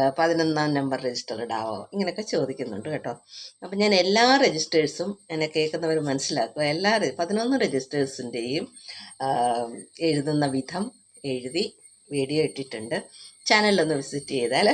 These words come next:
ആ വീഡിയോ എല്ലാം നിങ്ങൾക്ക് കിട്ടുന്നതാണ്. അപ്പം ഡെയിലി ഡയറി എഴുതുന്ന വിധം ഞാൻ കഴിഞ്ഞ ദിവസം ഇട്ടിരുന്നു. ഇന്ന് ഞാൻ വന്നിട്ടുള്ളത് അംഗനവാടികളിൽ ലോക്കൽ ഡെലിവറി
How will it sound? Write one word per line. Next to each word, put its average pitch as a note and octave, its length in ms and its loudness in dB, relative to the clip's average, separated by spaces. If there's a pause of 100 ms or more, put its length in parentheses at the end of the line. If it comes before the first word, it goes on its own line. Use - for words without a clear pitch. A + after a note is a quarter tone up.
(220)
ആ C#3+ 160 -2
വീഡിയോ C3 260 -2 (100)
എല്ലാം E3+ 240 -2 (120)
നിങ്ങൾക്ക് C#3 340 -4 (140)
കിട്ടുന്നതാണ്. G#2+ 640 -8 (500)
അപ്പം D3+ 260 -6 (140)
ഡെയിലി G3 340 4 (120)
ഡയറി D#3+ 360 4 (200)
എഴുതുന്ന C3+ 340 0
വിധം B2+ 240 -4
ഞാൻ B2+ 160 -8
കഴിഞ്ഞ A#2+ 260 -6
ദിവസം A#2+ 320 -6
ഇട്ടിരുന്നു. A2 380 -6 (640)
ഇന്ന് C4+ 260 4
ഞാൻ D#3+ 160 4
വന്നിട്ടുള്ളത് C3+ 540 -2 (300)
അംഗനവാടികളിൽ D3 760 -2 (1120)
ലോക്കൽ G3 640 0 (320)
ഡെലിവറി D#3+ 560 2